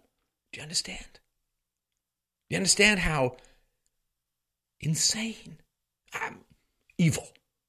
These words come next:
this type of thinking is? She says, "The effective life of the Communist Party in the United States was approximately forty years in length.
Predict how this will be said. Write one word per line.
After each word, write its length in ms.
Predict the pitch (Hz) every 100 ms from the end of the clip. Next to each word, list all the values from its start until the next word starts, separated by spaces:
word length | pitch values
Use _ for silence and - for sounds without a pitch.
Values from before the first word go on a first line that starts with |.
| _ _ _ _ _ _
this 380 | 110 - - - _ _ _ _ _ _ _ _ -
type 240 | 214 196
of 80 | -
thinking 320 | 127 107 104
is? 240 | 92 - - _ _ _ _ _ _ _ _ _ _ _ _ _ _ _ _ _ _ _ _ _ _ _
She 120 | -
says, 200 | 151 143
"The 80 | 175
effective 420 | - 214 180 165
life 180 | 180 170
of 60 |
the 80 | 160
Communist 360 | 165 180 160 151
Party 220 | 160 147
in 60 | 139
the 60 |
United 220 | 135 143
States 280 | 139 175 156
was 100 | 143
approximately 420 | 156 240 262 185
forty 280 | 185 208 220
years 240 | 220 240 254
in 100 | 262
length. 380 | 311 320 -